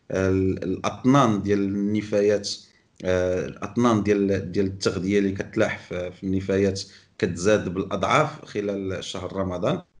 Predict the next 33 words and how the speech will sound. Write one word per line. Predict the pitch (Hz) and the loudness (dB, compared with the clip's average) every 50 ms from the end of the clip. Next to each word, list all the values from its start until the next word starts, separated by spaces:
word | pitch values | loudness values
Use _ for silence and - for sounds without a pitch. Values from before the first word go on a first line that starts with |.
| - - - - - _ _ _ | -20 -20 -20 -20 -20 _ _ _
نتمنى | 117 113 117 147 170 180 180 156 | -8 -4 0 2 2 4 4 4
على | 131 135 143 | 4 4 4
الأقل | - - 117 - - 143 120 - - | 4 2 -2 -2 0 0 0 0 0
هاد | 117 110 117 113 | -2 -2 -2 -2
جوج | 110 101 101 101 - - | -2 -6 -12 -14 -10 -4
ثلاثة | - 117 113 - 120 | -2 -2 0 0 -2
ديال | 107 107 107 | -2 -2 -4
السلوكات، | 104 101 - - 104 101 101 95 101 120 131 127 - - - - _ _ | -4 -6 -6 -6 -4 -4 -4 -2 0 -2 -2 -2 -4 -10 -16 -20 _ _
السلوك | - - - 120 117 127 143 139 - | -16 -6 -2 0 2 2 0 0 -2
الغذائي | 110 104 110 107 101 110 - - 101 104 98 | -2 0 2 2 4 2 2 0 -2 -4 -4
والسلوك | 98 98 - - 104 120 101 - | -4 -6 -4 -4 -2 -2 -2 -2
ديال | 101 107 | -2 -4
التبضع | 107 - - 113 95 87 - - 101 90 87 - - _ _ _ - - - _ _ _ _ - | -2 0 0 -2 -2 -2 -2 0 0 0 -2 -6 -12 _ _ _ -20 -20 -20 _ _ _ _ -6
والسلوك | 95 98 92 95 - - 110 120 139 139 - | -6 -6 -4 -4 -2 0 2 2 2 2 0
ديال، | 90 98 101 101 101 98 - - 85 | 0 2 2 2 2 0 -2 -2 -2
ديال | 90 104 98 | 0 0 2
النوم، | 98 101 101 120 151 165 151 - - - _ _ - | 2 2 4 4 4 2 2 -2 -8 -14 _ _ -2
على | - 104 120 117 92 | 0 2 2 2 2
أنهم | 117 117 120 117 117 131 143 143 123 | 0 0 0 2 2 2 2 0 0
الناس | - 113 117 127 135 - 143 | 0 0 0 0 0 0 -2
يردوا | 127 104 90 123 120 | -2 -2 -2 -2 -4
معاهم | 113 - 110 107 107 104 104 | -2 -2 -2 -2 -2 -2 -2
البال، | 95 87 104 127 170 170 - - - - _ _ _ _ _ - | 0 2 2 2 2 2 -2 -10 -18 -20 _ _ _ _ _ -2
لأنهم | 98 113 110 123 120 123 127 123 123 123 120 120 123 123 101 | 0 0 2 2 2 4 4 4 4 4 2 2 2 2 2
بلا | 104 139 151 | 2 2 2
ما | 151 156 | 2 2
تنحسوا | 151 - 147 135 135 - - - - - 147 151 - - - _ _ _ - | 0 -2 -4 -4 -4 -6 -8 -6 -4 -4 -4 -4 -6 -10 -20 _ _ _ 0
عاد | - 110 117 | 0 2 2
تلقاو | 131 147 143 - 135 127 123 - 135 127 123 | 2 2 2 2 2 2 2 2 2 4 4
راسنا | 120 120 117 - - 120 | 2 2 0 0 0 0
عندنا | 113 104 - 95 101 110 113 117 | 0 0 0 0 0 2 2 2
واحد | 120 120 113 98 107 - | 2 0 0 -2 -4 -2
المزاج | 107 113 113 107 101 107 107 101 98 - 101 101 95 92 | 2 2 2 2 4 2 2 2 0 -2 -4 -2 -2 -2